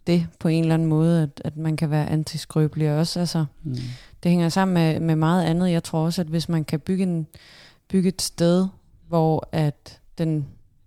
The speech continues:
Speaker 1: nu ved jeg ikke lige, om det her findes, men hvis man nu kigger på det der growth mindset og fixed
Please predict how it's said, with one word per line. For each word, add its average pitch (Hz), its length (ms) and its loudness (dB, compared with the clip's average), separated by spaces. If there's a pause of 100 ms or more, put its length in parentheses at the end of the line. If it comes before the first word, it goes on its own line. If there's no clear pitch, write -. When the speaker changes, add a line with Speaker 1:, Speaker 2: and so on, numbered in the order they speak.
(380)
Speaker 1:
nu 151 120 -10
ved 139 140 0
jeg - 80 -2
ikke 131 120 -4
lige, 139 100 0
om 135 80 -2
det 131 80 -2
her 131 60 0
findes, 143 380 -4
men 151 260 0
hvis 156 200 -6
man 160 120 0
nu 165 100 2
kigger 170 320 0
på 143 80 -2
det 151 120 0
der 151 120 2
growth 165 400 0
mindset 151 460 0
og 151 100 -4
fixed - 320 -4